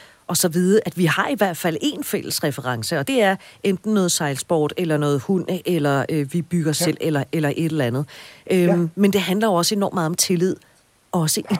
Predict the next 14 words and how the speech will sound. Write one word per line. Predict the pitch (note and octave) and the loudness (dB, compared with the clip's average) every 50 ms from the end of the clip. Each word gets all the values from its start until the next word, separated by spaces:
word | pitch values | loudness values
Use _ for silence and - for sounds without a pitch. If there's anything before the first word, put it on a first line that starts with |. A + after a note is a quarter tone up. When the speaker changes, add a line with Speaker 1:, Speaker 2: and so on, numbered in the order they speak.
| - | 0
Speaker 1:
dating. | E3+ D3+ C#3 D3 F3+ F3+ E3+ | 0 0 0 0 0 0 0
Hvordan | - E3+ D#3+ E3 E3+ - - | 0 0 0 0 -2 -2 -2
opbygger | F3+ D#3 - - - G#3+ F#3+ - F#3+ | -4 -4 -4 -2 -2 -2 0 0 -2
man | E3+ D#3+ D3+ C#3+ | -2 0 -2 -4
så | C3 - E3+ D#3+ | -2 -2 -2 -2
den | - E3+ - - | -2 -4 -6 -6
tillid | - - D#3+ D3+ D#3+ E3+ - | -4 -4 -4 -2 -2 -4 -4
med | - D3+ D3 | -4 -6 -6
det | C#3 D#3+ E3 | -4 -4 -4
her, | D#3 E3+ D3+ A#2+ - - | -2 0 0 -2 -2 -2
øh, | - D#3+ D3+ C#3 C#3 | -4 -4 -4 -2 -4
vildt | F#3+ - - | -6 -6 -6
fremmede | - - E3 D3 D3 E3 E3 | -8 -4 -4 -2 0 0 -2
menneske, | E3+ D#3 C#3 C3+ C#3+ E3 - - D#3+ | -2 -2 -2 -2 -4 -6 -8 -10 -12